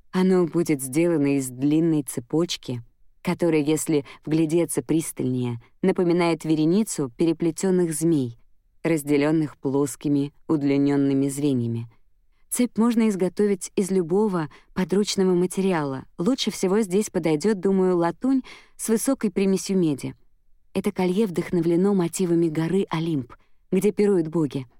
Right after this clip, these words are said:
Вот, Дора указывает на тонкую деталь одного из соединительных звеньев.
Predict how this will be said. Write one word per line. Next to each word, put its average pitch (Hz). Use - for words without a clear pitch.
Вот, 190
Дора 180
указывает 170
на 147
тонкую 165
деталь 170
одного 143
из 151
соединительных 139
звеньев. 123